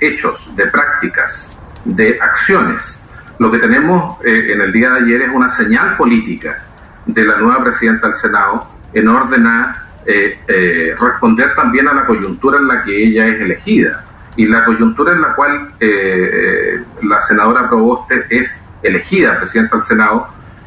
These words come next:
es una coyuntura de altísima fragmentación de la oposición, donde perfectamente, por la incapacidad de la oposición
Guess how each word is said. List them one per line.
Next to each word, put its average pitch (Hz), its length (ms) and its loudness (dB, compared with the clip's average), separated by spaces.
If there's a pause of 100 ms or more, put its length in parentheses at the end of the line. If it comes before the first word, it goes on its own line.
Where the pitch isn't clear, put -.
es 143 380 0
una 135 180 2
coyuntura 123 440 2
de 117 140 2
altísima 208 680 0
fragmentación 151 760 0
de 160 80 2
la 156 60 2
oposición, 127 600 -2 (540)
donde 131 220 2
perfectamente, 160 1040 0 (240)
por 131 120 2
la 127 120 2
incapacidad 123 680 2
de 147 60 0
la 139 80 2
oposición 127 680 -2